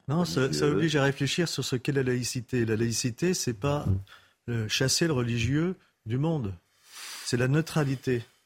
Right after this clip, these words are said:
Speaker 1: de l'État. C'est-à-dire que les-, c'est pas l'exclusion du tout du religieux. Le religieux fait partie, euh, de l'homme, de certains, on reconnaît, on, on est croyant, on n'est pas croyant, peu importe. La laïcité, d'ailleurs, celui qui l'a inventé, il s'appelle Jésus-Christ quand même.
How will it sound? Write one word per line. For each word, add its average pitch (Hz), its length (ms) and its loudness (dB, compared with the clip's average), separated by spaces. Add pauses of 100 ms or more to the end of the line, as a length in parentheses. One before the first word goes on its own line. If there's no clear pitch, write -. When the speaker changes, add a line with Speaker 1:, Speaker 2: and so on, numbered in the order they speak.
(260)
Speaker 1:
de 113 100 -4
l'État. 107 400 -6 (760)
C'est-à-dire 120 560 0
que 117 320 2 (320)
les-, 127 180 2
c'est 131 200 2
pas 131 140 0
l'exclusion 127 560 0
du 147 120 0
tout 147 140 -2
du 131 60 0
religieux. 104 420 -2 (840)
Le 113 100 0
religieux 117 420 2
fait 123 160 0
partie, 127 540 -4
euh, 104 480 -2
de 104 100 -2
l'homme, 131 320 0
de 113 80 -4
certains, 113 480 -8
on 117 80 -4
reconnaît, 107 440 -4
on, 113 340 -2
on 110 160 -4
est 120 60 -2
croyant, 113 340 -2
on 139 40 0
n'est 117 60 0
pas 107 140 -2
croyant, 127 340 -2
peu 135 140 -2
importe. 113 340 -4 (640)
La 110 80 0
laïcité, 131 520 2
d'ailleurs, 160 220 6
celui 160 240 4
qui 151 100 2
l'a 135 200 4
inventé, 139 260 2
il 196 60 2
s'appelle 139 260 0
Jésus-Christ 127 460 0
quand 110 100 -4
même. 110 240 -2